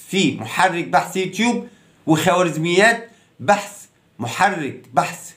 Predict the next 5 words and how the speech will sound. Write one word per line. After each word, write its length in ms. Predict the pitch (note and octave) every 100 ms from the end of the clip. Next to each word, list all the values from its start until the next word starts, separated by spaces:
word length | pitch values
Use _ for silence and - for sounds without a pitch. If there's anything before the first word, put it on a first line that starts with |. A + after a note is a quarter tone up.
| _
جوجل 500 | C#3 F#3+ A3+ B3 B3 A#3+ - _ _ _
عشان 580 | - D#3 - B3+ B3+ G#3+ -
ترتب 680 | - F#3+ A#3 A#3+ - A3+ - - -
الفيديوهات 800 | D3+ B2+ D3 A#2+ C#3 C#3+ E3 G#3
دي 420 | D#3 C#3+ G#3+ G#3